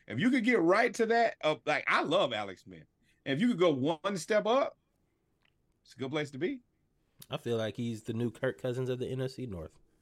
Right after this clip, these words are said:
Speaker 2: personally. I can see it.
Speaker 1: Check. I don't hate
Speaker 2: Um,
Speaker 1: that.
Speaker 2: uh,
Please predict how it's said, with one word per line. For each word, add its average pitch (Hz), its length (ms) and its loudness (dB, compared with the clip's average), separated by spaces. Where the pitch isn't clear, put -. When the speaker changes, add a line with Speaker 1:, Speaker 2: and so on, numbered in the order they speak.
Speaker 2:
personally. - 400 -14
I 101 140 -4
can 107 120 -4
see 127 200 -8
it. - 120 -14
Speaker 1:
Check. 135 240 -12
I 113 60 -4
don't 160 100 2
hate 147 100 6
Speaker 2:
Um, 135 360 4
Speaker 1:
that. - 80 -4
Speaker 2:
uh, 131 840 4